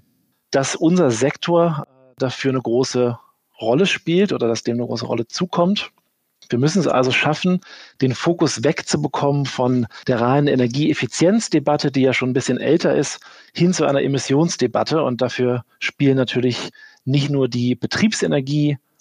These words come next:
eine große Rolle, sondern eben auch die eingeschlossene Energie. Christine,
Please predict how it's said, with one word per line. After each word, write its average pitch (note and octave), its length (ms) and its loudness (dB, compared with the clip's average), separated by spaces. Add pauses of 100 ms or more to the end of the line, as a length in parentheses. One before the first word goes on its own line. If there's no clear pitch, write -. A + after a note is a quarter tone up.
eine B2 100 -6
große C3 280 0
Rolle, B2 260 2
sondern A#2+ 240 0
eben B2 220 0
auch A#2 160 -4
die - 160 -4
eingeschlossene C3 640 -2
Energie. B2+ 480 -2 (520)
Christine, D3+ 720 0